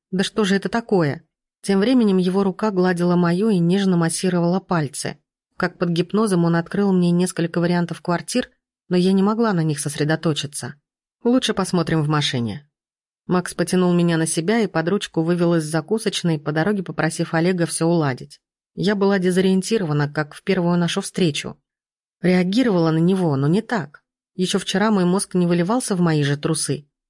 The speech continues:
Он открыл дверцу внедорожника и посадил меня на пассажирское сиденье. Затем сел сам. Я подняла глаза. Он всё понял. Понял и беззастенчиво этим воспользовался.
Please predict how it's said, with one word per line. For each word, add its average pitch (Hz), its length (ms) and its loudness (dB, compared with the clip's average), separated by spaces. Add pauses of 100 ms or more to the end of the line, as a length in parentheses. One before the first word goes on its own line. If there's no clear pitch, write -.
Он 208 140 2
открыл 196 340 0
дверцу 185 360 -2
внедорожника 185 680 0
и 165 60 2
посадил 165 400 0
меня 180 240 2
на 185 100 0
пассажирское 165 640 -2
сиденье. 165 680 -2 (260)
Затем 170 360 0
сел 190 260 -2
сам. 143 480 -4 (280)
Я 170 140 0
подняла 170 440 2
глаза. 165 480 -2 (340)
Он 240 120 2
всё 247 180 -4
понял. 202 520 0 (300)
Понял 208 300 2
и 170 40 4
беззастенчиво 170 720 0
этим 170 240 0
воспользовался. 160 880 -4